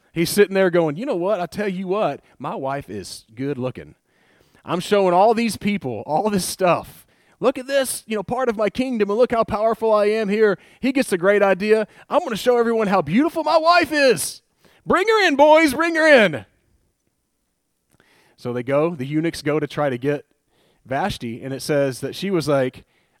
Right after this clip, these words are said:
"I'm not gonna be your show pony, dude. <laughs> I'm not coming in." <laughs> 'Cause he wanted her to come in with the royal crown, everyone to stare at her beauty. It says, and that is in verse twelve, it said, "But Queen Vashti refused to come in at the king's command that was delivered by the eunuchs."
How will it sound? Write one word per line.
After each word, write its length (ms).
"I'm 120
not 120
gonna 120
be 80
your 120
show 240
pony, 400
dude. 360
<laughs> 160
I'm 160
not 140
coming 320
in." 260
<laughs> 260
'Cause 120
he 100
wanted 220
her 120
to 80
come 200
in 80
with 120
the 80
royal 260
crown, 280
everyone 300
to 80
stare 280
at 60
her 60
beauty. 460
It 80
says, 380
and 160
that 160
is 180
in 60
verse 180
twelve, 260
it 60
said, 260
"But 220
Queen 220
Vashti 340
refused 440
to 40
come 240
in 160
at 80
the 80
king's 300
command 440
that 120
was 120
delivered 600
by 160
the 100
eunuchs." 540